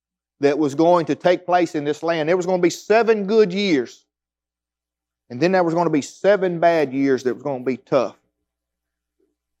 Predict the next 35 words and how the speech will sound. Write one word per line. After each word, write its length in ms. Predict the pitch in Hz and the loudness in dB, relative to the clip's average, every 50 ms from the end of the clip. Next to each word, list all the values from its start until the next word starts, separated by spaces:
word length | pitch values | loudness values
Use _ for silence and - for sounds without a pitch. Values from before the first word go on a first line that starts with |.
| _ _ _ _ _ _ _ _ _ _ _ _ _ _ _ - | _ _ _ _ _ _ _ _ _ _ _ _ _ _ _ -6
And 120 | 123 127 123 | -4 2 4
Joseph 400 | 165 185 220 - 220 190 - 196 | 6 6 6 6 4 4 4 4
interpreted 560 | 185 175 - 202 214 202 202 202 175 165 156 | 2 4 4 4 4 4 4 2 0 2 4
that 180 | 170 180 170 | 4 4 4
dream 500 | 147 160 180 185 185 180 165 151 139 127 - - | 4 2 2 2 2 2 0 -2 -4 -6 -4 -4
for 100 | 147 139 | -4 0
Pharaoh, 460 | - 180 180 180 170 165 160 156 151 | 2 2 4 4 6 6 4 4 2
and 100 | 139 - | 2 0
Pharaoh 300 | 180 185 185 175 175 170 | 0 0 2 2 0 0
says, 300 | - - 175 165 151 147 | 0 0 2 2 2 4
"All 160 | 170 180 185 | 4 4 4
right, 100 | 180 165 | 4 4
we 80 | 185 214 | 2 2
need 140 | 214 175 | 4 2
a 40 | 135 | 2
wise 520 | 123 123 143 160 165 170 170 170 165 160 160 | 2 2 2 2 2 2 2 0 -2 -4 -6
man 420 | 165 170 165 156 143 127 123 117 - | -6 -6 -4 -4 -4 -4 -6 -6 -8
to 80 | 123 | -8
be 200 | 117 139 147 143 | -4 -2 2 2
able 380 | 139 143 151 147 135 123 120 113 | 4 4 2 2 0 -4 -8 -8
to 120 | - - | -6 -4
oversee 680 | 120 120 131 151 160 143 139 127 - - 170 165 151 139 | -2 0 0 0 0 -2 -4 -10 -10 -6 -4 -4 -2 -2
what's 260 | 123 123 147 135 - | -2 -2 -2 -4 -4
gonna 220 | - 139 135 131 117 | -6 -12 -12 -12 -6
take 260 | - 139 131 127 - | -4 -4 -4 -4 -4
place. 360 | 143 135 123 113 - - _ _ _ _ _ _ _ _ - | -4 -4 -4 -4 -6 -12 _ _ _ _ _ _ _ _ 2
Joseph, 460 | 185 220 233 - 220 196 - - _ _ _ _ _ _ _ _ | 2 2 4 2 0 -2 -2 -4 _ _ _ _ _ _ _ _
what 160 | - 214 220 214 | 0 2 2 2
do 80 | 185 | 0
you 120 | 202 220 202 | -2 -4 -4
think 280 | - 175 165 156 123 | -4 -4 -6 -6 -4
we 180 | 143 156 151 147 | -2 -2 0 2
ought 160 | 143 147 143 | 2 2 0
to 80 | 135 127 | 0 0
do?" 320 | 127 143 139 123 110 - | 2 2 2 2 2 -2